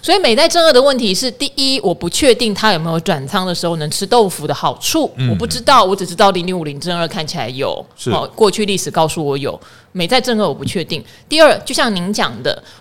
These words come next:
Speaker 1: 美债现在相对低基期，可是它要盘整多久它才会起来？我买它实际的债券，我可以告诉你，我觉得它明年起来的几率实在是太高了。
Speaker 2: 嗯，对。
Speaker 1: 可是如果你买的是这种杠杆型商品，你半年没起来，你可能就是扣血中咯。
Speaker 2: 对。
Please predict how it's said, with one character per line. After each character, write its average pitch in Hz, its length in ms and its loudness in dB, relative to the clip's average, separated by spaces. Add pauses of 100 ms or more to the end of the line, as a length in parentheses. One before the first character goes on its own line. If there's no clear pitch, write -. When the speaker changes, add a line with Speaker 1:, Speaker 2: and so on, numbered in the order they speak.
(280)
Speaker 1:
美 214 220 4
债 302 200 4
现 294 160 0
在 262 120 0
相 240 180 0
对 233 140 4
低 214 160 -4
基 196 160 -2
期， 147 320 -6
可 214 100 -2
是 254 60 -2
它 381 100 0
要 370 80 6
盘 277 180 0
整 262 140 2
多 240 160 4
久 226 300 2 (340)
它 311 80 -2
才 294 80 0
会 277 100 8
起 262 140 -2
来？ 175 320 2 (260)
我 262 120 4
买 311 180 2
它 262 160 2
实 220 180 -4
际 254 200 -2
的 214 100 2
债 214 220 2
券， 214 300 0
我 160 80 -4
可 262 120 -4
以 233 80 2
告 220 160 4
诉 214 220 0
你， 170 120 -6
我 170 120 -2
觉 185 100 -2
得 165 60 0
它 233 100 4
明 220 200 0
年 202 140 0
起 190 140 -2
来 147 80 -4
的 147 80 -10
几 196 140 -4
率 196 100 -2
实 - 80 -6
在 175 140 -4
是 170 60 -8
太 180 220 0
高 127 240 -6
了。 - 240 -14
Speaker 2:
嗯， 120 280 -4
对。 87 140 -8
Speaker 1:
可 220 160 0
是 370 140 4
如 294 120 2
果 285 140 2
你 202 140 0
买 165 200 -2
的 156 100 -2
是 214 140 -4
这 220 100 2
种 156 140 0
杠 190 160 0
杆 151 160 -4
型 156 100 -6
商 160 240 -6
品， 190 220 -8 (140)
你 180 100 -10
半 269 240 2
年 180 160 0
没 170 160 -4
起 180 160 -4
来， 113 200 -6
你 185 80 -6
可 247 120 -4
能 185 80 0
就 208 80 0
是 247 80 -4
扣 240 180 4
血 156 160 -2
中 202 260 2
咯。 269 240 2
Speaker 2:
对。 135 160 0